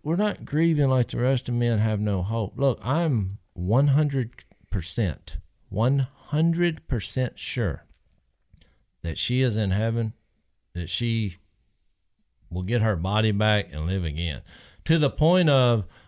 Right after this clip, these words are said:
I went from trying to encourage her that day to being encouraged.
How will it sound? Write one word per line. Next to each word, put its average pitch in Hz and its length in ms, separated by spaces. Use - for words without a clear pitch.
I 123 120
went 151 260
from 113 160
trying 123 300
to 110 60
encourage 110 560
her 123 180
that 120 260
day 120 400
to 98 100
being 92 280
encouraged. 78 600